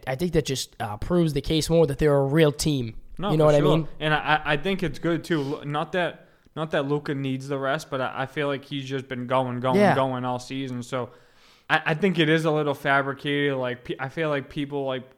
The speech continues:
Speaker 2: professionally make sprained ankles more than what they kinda need to be.
Speaker 1: Mm.
Speaker 2: Lou, how, how many of us running up and down the court, like, playing pickup at, at Savio had s-, broken or sprained fingers, broken or sprained ankles, you know what I mean?
Speaker 1: Yeah.
Speaker 2: Like, we,
Speaker 1: Oh.
Speaker 2: no,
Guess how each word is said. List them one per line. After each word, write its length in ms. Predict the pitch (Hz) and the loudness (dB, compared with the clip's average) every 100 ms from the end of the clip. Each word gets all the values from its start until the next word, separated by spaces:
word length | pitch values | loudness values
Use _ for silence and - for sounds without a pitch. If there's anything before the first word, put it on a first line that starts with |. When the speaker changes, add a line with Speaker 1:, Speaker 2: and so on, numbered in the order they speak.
| _ | _
Speaker 2:
professionally 680 | - 135 143 131 143 131 127 | -12 -6 -6 -6 -6 -6 -4
make 260 | 127 127 123 | -4 -6 -8
sprained 320 | - 131 127 | -8 -6 -4
ankles 340 | 127 120 127 | -6 -8 -8
more 280 | 123 123 127 | -6 -4 -4
than 180 | 123 120 | -4 -4
what 220 | 120 120 | -6 -4
they 120 | 120 | -6
kinda 300 | 113 127 123 120 | -4 -4 -4 -2
need 300 | 120 123 120 | -2 -2 -4
to 80 | |
be. 240 | 117 123 123 | -4 -2 -2
Speaker 1:
Mm. 80 | - - _ | -6 -16 _
Speaker 2:
Lou, 340 | 139 131 123 | -2 0 -2
how, 220 | 123 156 147 | 0 2 2
how 240 | 139 156 | 2 2
many 300 | 160 156 147 | 2 2 0
of 100 | 139 | 0
us 220 | 131 - | 0 -2
running 340 | 143 139 135 139 | -2 0 2 0
up 160 | 135 | 0
and 140 | 135 131 | -2 0
down 260 | 135 131 | 0 0
the 80 | 123 | -4
court, 320 | - 143 123 | -4 -2 0
like, 160 | 117 120 | -2 -4
playing 280 | 139 131 123 | -4 -4 -4
pickup 420 | 139 123 120 120 | -6 -4 -4 -4
at, 100 | - | -6
at 200 | 120 120 | -8 -6
Savio 440 | 143 131 123 117 | 0 0 0 -2
had 260 | 113 120 120 - _ _ | -2 -4 -6 -14 _ _
s-, 100 | - - - | -20 -20 -12
broken 480 | 147 160 156 165 139 | 4 6 6 4 -2
or 60 | |
sprained 440 | 123 - 151 143 139 | -4 -2 -2 0 -2
fingers, 440 | 156 139 131 120 123 - | -4 -2 -4 -6 -12 -18
broken 480 | 131 147 147 156 139 | 0 2 4 2 -2
or 60 | |
sprained 420 | 127 - 147 139 139 | -4 -2 0 0 0
ankles, 420 | 143 131 131 117 | -2 -2 -6 -4
you 80 | 143 | -2
know 60 | |
what 120 | 139 139 | 0 -2
I 60 | |
mean? 120 | 143 127 | 0 0
Speaker 1:
Yeah. 100 | 127 | 0
Speaker 2:
Like, 120 | 143 | 0
we, 140 | 147 - - | -4 -6 -6
Speaker 1:
Oh. 240 | 131 113 98 | -2 -2 0
Speaker 2:
no, 200 | 156 | 0